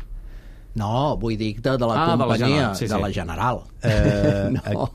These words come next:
Speaker 3: a, a diferència dels nostres companys de Sonnen a Austràlia o Estats Units, que allà la xarxa és molt menys estable que en aquí,
Speaker 1: Mhm.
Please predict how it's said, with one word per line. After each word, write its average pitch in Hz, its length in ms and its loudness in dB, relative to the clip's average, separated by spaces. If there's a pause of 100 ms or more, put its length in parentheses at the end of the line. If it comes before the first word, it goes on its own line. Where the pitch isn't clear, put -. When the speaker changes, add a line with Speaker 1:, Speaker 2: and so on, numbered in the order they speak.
(140)
Speaker 3:
a, 117 60 0
a - 20 0
diferència 120 680 2
dels 101 140 0
nostres 110 320 -2
companys 113 800 2
de 98 120 -2
Sonnen 110 460 2
a - 60 -10
Austràlia 98 920 0
o 101 140 -4
Estats 95 280 -2
Units, 135 400 2
que - 80 -2
allà 120 260 2
la 98 120 -2
xarxa 123 340 0
és 95 80 -2
molt 135 200 2
menys 113 460 -2 (160)
estable 107 420 -2
que 92 80 -4
en 82 60 -2
aquí, 135 540 0
Speaker 1:
Mhm. 110 340 0